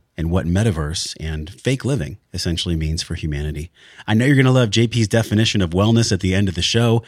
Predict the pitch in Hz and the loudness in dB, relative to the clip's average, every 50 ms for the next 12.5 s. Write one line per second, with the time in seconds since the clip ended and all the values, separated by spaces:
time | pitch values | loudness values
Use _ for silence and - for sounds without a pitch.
0 | - - - 87 87 87 - - 123 127 120 101 - 87 78 71 71 - - _ | -10 -8 -4 -4 -4 -4 -4 -2 0 2 2 0 0 -2 -2 -2 -2 -6 -10 _
1 | _ - - - - 131 147 131 - 143 131 - 107 87 - 113 131 139 135 131 | _ -20 -8 -2 0 0 2 2 2 -2 0 0 -2 0 0 2 2 2 2 2
2 | 147 147 147 151 - - - - - - - _ - 95 90 107 95 87 - - | 2 0 0 -2 -4 -6 -14 -20 -20 -20 -20 _ -8 -4 -2 -2 -2 -2 -2 -4
3 | - 123 123 123 123 120 117 107 110 113 107 - 110 87 - - 104 104 104 101 | 0 2 2 4 4 4 4 4 4 4 4 2 -2 -4 -2 0 2 2 2 2
4 | 107 101 - - - 101 101 104 101 - - 92 87 76 73 87 101 110 113 - | 2 0 0 0 0 2 2 2 2 2 0 0 0 0 0 0 0 2 2 2
5 | 113 101 - - - 107 104 104 95 90 85 85 85 85 82 - 85 78 78 80 | 0 0 0 2 2 2 2 2 2 0 0 0 0 0 0 0 -2 -2 -2 -2
6 | 78 73 71 71 - - 90 92 98 95 - 95 92 92 - - - 92 87 - | -2 -4 -6 -8 -6 -4 -4 -4 -4 -2 -2 -2 0 0 -2 -2 -2 -4 -4 -4
7 | 85 - - 80 71 87 80 80 76 - 78 78 73 69 73 - - - - - | -8 -8 -8 -6 -4 -2 -2 -2 -4 -4 -6 -6 -8 -8 -8 -8 -8 -8 -10 -12
8 | _ 90 85 104 120 110 110 120 120 117 - - - - - - - - - - | _ -4 0 0 2 2 4 4 4 4 2 -2 -8 -12 -16 -18 -18 -18 -20 -8
9 | _ 107 117 - 165 156 - 120 - - 127 131 127 - 110 - - 131 127 117 | _ -4 -2 0 0 -2 -2 -2 0 0 -2 0 0 0 -2 0 2 2 2 2
10 | 107 - - 135 127 - - - 104 110 110 143 180 214 214 - _ _ _ - | 2 2 0 0 0 -2 -4 0 0 0 2 2 0 -2 -2 -6 _ _ _ -2
11 | 107 117 123 - - 117 107 - 110 76 85 95 87 - 98 90 87 - - 90 | 0 0 2 0 0 -2 -2 -2 -2 -2 0 -2 0 0 0 0 0 0 -2 -2
12 | 82 78 - 85 85 85 82 85 80 80 | -2 -2 0 0 2 2 2 2 0 -2